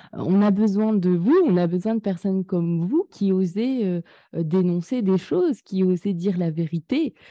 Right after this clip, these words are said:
C'est, c'est pas donné à tout le monde, donc merci déjà pour ce courage et merci de continuer en tout cas à œuvrer en créant des choses. Euh, donc dans ce cas-là, on, on va en venir dans le vif du sujet. Euh, qu'est-ce que la T C H ?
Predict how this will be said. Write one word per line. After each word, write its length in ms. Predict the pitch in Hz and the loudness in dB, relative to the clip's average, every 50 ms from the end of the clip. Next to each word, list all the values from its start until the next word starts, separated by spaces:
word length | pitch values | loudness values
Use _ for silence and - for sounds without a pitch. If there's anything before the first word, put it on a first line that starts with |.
| - _ _ _ | -20 _ _ _
C'est, 160 | - 180 175 - | -6 -4 -4 -2
c'est 80 | - 185 | -4 -2
pas 160 | 170 208 208 | 0 0 2
donné 240 | 190 202 196 196 185 | 2 4 4 4 4
à 80 | 175 175 | 4 2
tout 160 | - - 208 | 0 0 0
le 80 | 208 | 0
monde, 220 | 240 285 311 262 208 | 2 2 2 2 2
donc 260 | 175 180 180 170 - | 2 2 0 0 0
merci 380 | 180 180 180 - - - 247 196 | -2 -2 -2 -4 -6 -6 -6 -4
déjà 240 | 190 170 185 196 | -4 -2 -2 -4
pour 180 | 185 - 185 160 | -4 -4 -6 -6
ce 140 | - - 185 | -4 -4 -4
courage 560 | 170 - 202 185 180 220 262 277 262 220 185 | -2 -2 -2 -2 0 0 0 0 -2 0 0
et 160 | 185 175 160 | 0 0 0
merci 340 | 160 165 175 180 165 - 208 | -2 -2 -4 -4 -4 -6 -4
de 120 | 175 175 175 | -2 -2 -4
continuer 640 | - - 269 262 254 - - - 233 220 226 254 269 | -4 -4 -4 -4 -4 -4 -4 0 0 2 2 0 0
en 80 | 240 214 | -4 -4
tout 140 | - 190 | -4 -6
cas 160 | - 220 208 196 | -4 -2 0 0
à 100 | 175 170 | 2 2
œuvrer 500 | 175 170 165 160 175 175 233 262 269 254 _ _ _ _ _ _ _ _ - | 2 2 0 0 -2 -2 -2 -4 -6 -8 _ _ _ _ _ _ _ _ -6
en 120 | 175 175 | -4 -4
créant 380 | 170 - - 196 190 190 190 185 | -4 -4 -4 -4 -4 -2 -2 -2
des 160 | 170 165 160 | -4 -4 -6
choses. 420 | - - 202 214 220 226 196 170 | -6 -6 -6 -4 -4 -4 -4 -4
Euh, 160 | 175 165 160 156 - - _ _ - | -4 -4 -4 -6 -8 -16 _ _ -10
donc 120 | 180 180 | -8 -6
dans 120 | 185 180 170 | -4 -6 -6
ce 60 | - | -6
cas-là, 260 | - 196 185 202 277 | -4 -4 -2 -2 -2
on, 200 | 247 196 175 - | -2 -2 -4 -4
on 140 | - 170 175 | -4 -4 -4
va 260 | 165 185 185 170 165 | -2 -2 -2 -2 -2
en 220 | - - 180 180 180 | -2 -2 -4 -2 -2
venir 360 | 165 170 202 220 226 220 196 | -2 -2 -2 -2 -2 -2 -4
dans 120 | 175 170 | -2 -2
le 60 | 170 170 | -2 -2
vif 220 | 190 240 240 196 | 0 0 -2 -2
du 180 | 180 196 202 185 | -2 -4 -4 -6
sujet. 560 | - - - 190 185 175 180 208 254 285 294 - - - - - - - | -6 -8 -8 -6 -4 -2 -2 0 -2 -2 -2 -6 -14 -20 -20 -20 -14 -8
Euh, 220 | - 160 165 131 - - | -4 -2 -2 -2 -2 -2
qu'est-ce 320 | - 285 294 277 - - | -2 -2 -2 -2 -6 -8
que 120 | - - 262 | -6 -4 -2
la 200 | 240 214 190 185 | 0 0 0 -2
T 280 | 190 _ - - 285 | -4 _ -2 0 0
C 240 | 240 - - - 226 185 | 0 0 -2 0 0 0
H ? 500 | 147 143 147 143 - - - - - | 0 0 -4 -6 -10 -14 -16 -18 -20